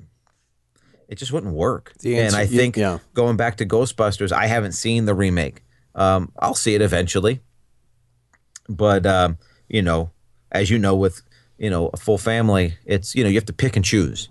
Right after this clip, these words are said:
Speaker 2: Oh,
Speaker 1: And
Speaker 2: exactly, exactly.
Speaker 1: that, that wasn't on our list, not because it's, you know, girl Ghostbusters, but just because, you know, if we have to pick between seeing Star Trek and Ghostbusters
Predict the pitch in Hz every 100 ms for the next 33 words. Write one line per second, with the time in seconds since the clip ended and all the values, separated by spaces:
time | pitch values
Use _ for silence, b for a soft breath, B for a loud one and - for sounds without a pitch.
0 | - 139 131 107 95 101 98 92 73 80
1 | 90 85 85 85 78 65 - - 113 117
2 | - 110 123 123 117 113 107 104 101 110
3 | 98 - 107 107 95 110 101 95 90 -
4 | - b b b b _ _ 107 90 85
5 | 87 - 95 110 92 113 110 98 92 92
6 | 87 87 101 95 87 - 101 95 104 95
7 | 101 90 80 B B B 107 90 120 113
8 | 98 117 110 - 110 101 - 104 92 -
9 | 107 110 - 104 101 85 90 107 107 92
10 | 82 - 87 87